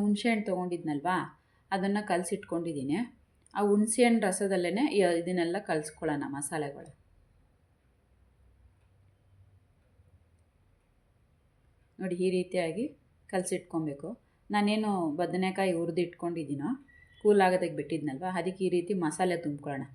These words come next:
ಸ್ವಲ್ಪ ಸ್ವಲ್ಪ ತುಂಬಿದ್ರೇ ಸಾಕು. ಅದು ಒಳಗಡೆ ತುಂಬೋದ್ರಿಂದ ಒಳಗಡೆ ಟೇಸ್ಟಾಗಿ ಅದು ಸೆಪ್ಪೆ ಸೆಪ್ಪೆ ಇರುತ್ತೆ.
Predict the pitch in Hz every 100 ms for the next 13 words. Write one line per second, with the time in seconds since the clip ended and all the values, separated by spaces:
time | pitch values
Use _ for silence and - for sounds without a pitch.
0 | - _ - 226 220 226 226 202 208 208
1 | 180 180 160 170 180 - 135 - - _
2 | - _ _ _ - - - - - -
3 | _ _ _ _ _ _ _ _ _ _
4 | _ _ _ _ _ _ _ _ _ -
5 | 208 202 196 214 220 208 196 196 190 202
6 | 190 175 180 190 190 185 185 - 185 180
7 | 165 165 - - 185 185 - 170 156 151
8 | 175